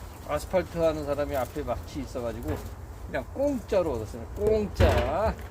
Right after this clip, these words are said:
공짜는 참 좋아하죠. 자, 그리고 이제 손잡이를 여기다 만들어 보겠습니다. 자, 손잡이는 간단해요. 아주 간단합니다.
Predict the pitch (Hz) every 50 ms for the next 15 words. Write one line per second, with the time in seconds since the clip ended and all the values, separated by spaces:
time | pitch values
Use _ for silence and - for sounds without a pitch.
0 | - - - - - - - - - - - - 165 160 151 - - - - -
1 | 180 165 - - 135 143 147 143 139 - - - 147 170 202 226 - - - -
2 | - - - - - - - - - 175 160 143 135 131 131 147 196 214 220 208
3 | 202 208 202 - - - 254 262 233 233 214 196 185 175 185 202 226 285 302 -
4 | - - - - - - - - - - - - - - 139 143 147 143 135 131
5 | 147 160 170 165 151 127 123 107 110 104 - - 95 - - 95 98 92 - -
6 | - - - - - - - - - - - - - - 98 - - - - -
7 | 123 - 131 123 120 120 120 - - 117 143 170 - - - - - - - -
8 | - - - - - - - - - - - - - - - - - - - -
9 | - 202 202 185 170 180 202 - - - - - - - - - - - - -
10 | - 98 - - - - - - - - - - - - - - - - - -
11 | - - - - - - - - - - - - - - 165 160 143 127 135 135
12 | 135 127 117 135 151 170